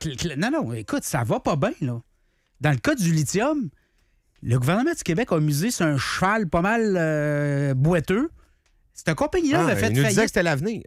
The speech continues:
Speaker 1: Cette compagnie-là avait, était à bourse, a fait faillite. Le gouvernement du Québec a dit, « On la garde, notre portion
Speaker 2: On
Speaker 1: de l'or,
Speaker 2: réinvestit, nous
Speaker 1: et
Speaker 2: autres.
Speaker 1: on remet du cash. »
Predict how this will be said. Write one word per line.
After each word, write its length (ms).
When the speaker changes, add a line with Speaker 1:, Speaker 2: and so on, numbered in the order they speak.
Speaker 1:
Cette 180
compagnie-là 440
avait, 180
était 140
à 80
bourse, 240
a 60
fait 140
faillite. 280
Le 100
gouvernement 340
du 80
Québec 280
a 80
dit, « 220
On 160
la 200
garde, 540
notre 240
portion 320
Speaker 2:
On 40
Speaker 1:
de 60
l'or, 80
Speaker 2:
réinvestit, 480
nous 120
Speaker 1:
et 140
Speaker 2:
autres. 100
Speaker 1:
on 100
remet 180
du 140
cash. » 380